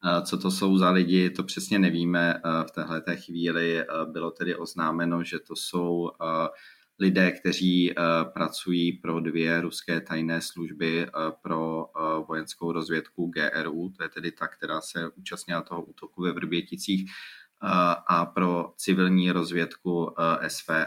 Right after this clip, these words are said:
R. Eh, pak tady máme také nějaké představitele F S B, ale,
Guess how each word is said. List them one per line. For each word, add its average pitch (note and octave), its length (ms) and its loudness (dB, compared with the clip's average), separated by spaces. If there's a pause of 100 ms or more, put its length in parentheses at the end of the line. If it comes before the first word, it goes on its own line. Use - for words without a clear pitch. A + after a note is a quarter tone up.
R. D#2 240 0 (520)
Eh, E2+ 180 0 (100)
pak F2+ 140 2
tady G2 160 4
máme F#2+ 240 10
také F2+ 200 4
nějaké E2+ 280 2
představitele F2 680 2
F E2 140 -6
S - 140 -8
B, F2 180 4
ale, F#2+ 340 4